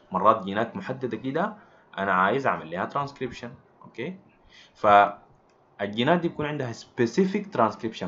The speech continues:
factors، specific transcription factors، specific transcription factors.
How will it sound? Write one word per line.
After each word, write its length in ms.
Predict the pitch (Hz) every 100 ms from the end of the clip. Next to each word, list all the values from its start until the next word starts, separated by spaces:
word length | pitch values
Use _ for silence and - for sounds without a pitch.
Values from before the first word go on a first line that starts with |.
| -
factors، 520 | - - - - 92
specific 580 | - - 110 147 147 180 -
transcription 480 | 120 98 - 92 - 80
factors، 300 | - - - - - _ _ _ -
specific 640 | - 101 95 120 127 -
transcription 460 | 90 - 104 - 104 -
factors. 340 | - - -